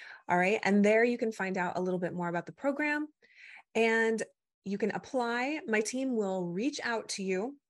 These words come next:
to follow up after you apply and see if you want to get on a very quick strategy call to determine if this is the right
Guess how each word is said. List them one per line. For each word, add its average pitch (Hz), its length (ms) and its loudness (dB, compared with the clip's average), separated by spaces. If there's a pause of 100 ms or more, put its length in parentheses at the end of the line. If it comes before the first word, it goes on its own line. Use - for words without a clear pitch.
(800)
to 226 120 -2
follow 220 340 2
up 220 280 2
after 196 260 -4
you 254 120 0
apply 254 480 -2 (640)
and 233 300 4
see 302 200 6
if 302 140 4
you 294 80 4
want 277 140 2
to 247 60 -2
get 233 280 2
on 208 360 -4 (420)
a 190 340 -2 (140)
very 233 500 4
quick 180 260 -4
strategy 196 480 0
call 208 380 -4
to 220 140 -10
determine 262 440 -4
if - 200 -6
this 214 180 2
is 233 120 0
the 185 120 2
right 180 360 2